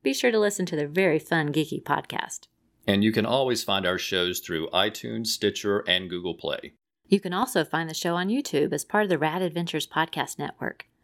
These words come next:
Speaker 1: I'm sure you get it by now. Ruth and Darren, R A D, Rad. I'm still having fun with that one.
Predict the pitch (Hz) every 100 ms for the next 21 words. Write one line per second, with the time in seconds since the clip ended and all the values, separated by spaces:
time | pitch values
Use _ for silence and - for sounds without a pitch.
0 | - 147 - 202 196 170 175 190 - 135
1 | 147 143 - - _ _ 196 196 208 214
2 | - 180 180 - 151 - - - _ -
3 | 165 175 - 170 160 147 147 - - -
4 | - 147 143 113 - - _ _ _ -
5 | 151 - 170 156 143 143 - 143 143 -
6 | - - -